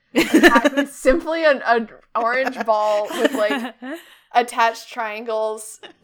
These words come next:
Speaker 1: attached orb, and then instead of a mouth, it just has the text, "Meow."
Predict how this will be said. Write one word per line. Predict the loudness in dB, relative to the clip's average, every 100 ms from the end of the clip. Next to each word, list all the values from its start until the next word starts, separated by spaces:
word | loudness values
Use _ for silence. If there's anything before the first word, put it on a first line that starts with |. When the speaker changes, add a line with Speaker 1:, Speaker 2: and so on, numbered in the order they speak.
| -10 _
Speaker 1:
attached | -8 -2 -2 -2 -8 -6
orb, | -2 -2 -4
and | -8 -4
then | -4 -4
instead | -6 -6 -6
of | -6
a | -4
mouth, | 0 0 -2
it | -8
just | -6 -8 -2
has | -2 -2
the | -6
text, | -4 -6 -10 -20 _
"Meow." | -18 -8 2 4 4 2